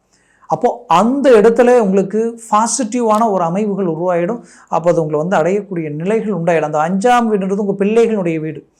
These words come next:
அப்போ அவர்களது சொத்து அவர்களுக்கு, அதாவது உங்களுக்கு, உங்களை பெத்தவங்களுடைய சொத்து உங்களை, உங்-, நீங்க பெத்தவங்களை போய் சேரக்கூடிய ஒரு வாய்ப்பு அந்த இடத்துல உண்டாகக்கூடிய அமைவுகள் அந்த இடத்துல கிரியேட் ஆகுது. அந்த இடத்துல சனி பகவான் ஆட்சி பெறுகிறார்.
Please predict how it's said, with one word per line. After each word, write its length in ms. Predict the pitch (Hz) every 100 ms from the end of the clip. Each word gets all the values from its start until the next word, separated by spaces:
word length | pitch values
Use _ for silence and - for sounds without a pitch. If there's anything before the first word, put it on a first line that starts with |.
| _ - _
அப்போ 560 | - 165 170 247 269 -
அவர்களது 600 | 165 180 240 240 240 190
சொத்து 580 | 175 226 226 - 302 302 - _
அவர்களுக்கு, 880 | - 180 208 269 269 240 185 - -
அதாவது 420 | - 147 196 240 262 _ _
உங்களுக்கு, 720 | 190 175 214 233 208 208 185 175 - -
உங்களை 240 | 190 202
பெத்தவங்களுடைய 800 | 202 202 277 269 254 226 208 190
சொத்து 520 | 175 196 196 233 269
உங்களை, 320 | 214 190 190 170 156
உங்-, 460 | 147 - 190 226
நீங்க 280 | 202 262 262
பெத்தவங்களை 760 | 196 220 - 269 247 226 202 196
போய் 240 | 220 208
சேரக்கூடிய 600 | 208 220 214 208 190 180 - - -
ஒரு 200 | 196 202
வாய்ப்பு 320 | 214 240 233
அந்த 160 | 196
இடத்துல 300 | 190 202 196 175
உண்டாகக்கூடிய 420 | 190 190 180 170
அமைவுகள் 480 | 160 190 214 202 202
அந்த 160 | 156
இடத்துல 280 | 151 170 175 175
கிரியேட் 280 | 165 170 165
ஆகுது. 480 | 160 160 202 - _ _ -
அந்த 280 | - 175 185
இடத்துல 240 | 180 190
சனி 400 | 190 - 190 220
பகவான் 380 | 214 196 196 190
ஆட்சி 360 | 180 190 196 180
பெறுகிறார். 640 | 175 165 160 170 190 202